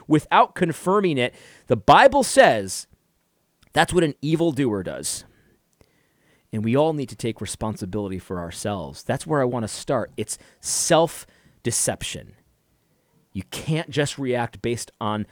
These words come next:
the media when they're known liars. They told you that Trump incited a riot in his speech where he called for peace. They were lying, and if you repeated that lie, you're the evildoer. That's the problem here,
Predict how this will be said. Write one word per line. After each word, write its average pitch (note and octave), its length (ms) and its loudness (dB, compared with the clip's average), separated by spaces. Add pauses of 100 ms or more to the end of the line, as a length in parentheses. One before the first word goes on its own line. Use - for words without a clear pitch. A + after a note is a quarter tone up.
(140)
the G#2+ 140 -6
media A2+ 560 -6 (140)
when A2 180 -4
they're A2+ 160 -4
known G#2+ 640 -4 (220)
liars. F#2 840 -4 (720)
They A2 140 0
told D3 380 -2
you C#3 160 0
that C3 160 -2
Trump C3+ 320 -6
incited B2+ 460 0
a B2+ 60 4
riot A2+ 360 2
in G2+ 140 -4
his G#2 160 -2
speech - 340 -2
where A#2+ 100 0
he A#2+ 80 0
called G#2 320 -2
for - 140 -6
peace. - 640 -8 (560)
They A2 240 2
were C3+ 180 2
lying, C3+ 520 0
and G#2 160 -4
if G2+ 120 -4
you A#2 280 2
repeated D#3+ 560 0
that F#2+ 200 -2
lie, F2+ 400 -4 (240)
you're B2+ 480 -2
the C3+ 260 -4
evildoer. G2 640 -6 (480)
That's A2+ 240 -4
the C3 100 -2
problem A2 460 -2
here, D2 260 -14